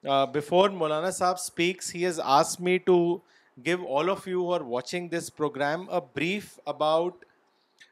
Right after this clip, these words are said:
a short brief about Mehboob ul Haq. Uh, he was a Pakistani economist, and, uh, he was born, uh, in Punjab province on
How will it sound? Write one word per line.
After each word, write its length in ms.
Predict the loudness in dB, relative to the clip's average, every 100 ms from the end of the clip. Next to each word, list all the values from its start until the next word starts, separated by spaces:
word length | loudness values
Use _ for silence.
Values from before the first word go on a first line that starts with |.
| -8
a 80 |
short 380 | -4 0 0 0
brief 200 | -4 -4
about 400 | -2 0 0 -2
Mehboob 460 | -6 -6 -2 -2 2
ul 160 | 0
Haq. 420 | 0 2 0 -2 -20 _ _ _ -20 _ _ _ -4
Uh, 280 | 0 0
he 160 | -2 -2
was 160 | -2 -4
a 40 |
Pakistani 1120 | -2 -2 -2 -8 -6 -2 -2 -4 -6 -6 -8
economist, 760 | -14 -8 -4 -2 -2 -4 -10 -14 _ _ _ _ _
and, 400 | -4 -4 -4 -4
uh, 260 | -2 0 0
he 180 | -2 -2
was 200 | -2 -2
born, 560 | 0 2 4 2 0
uh, 260 | 0 2 2 -2 _ _ -20 _ _ _
in 160 | -6 -6
Punjab 640 | -2 -2 2 4 4 2
province 500 | -2 2 0 -2 -8
on 300 | -4 -2 -2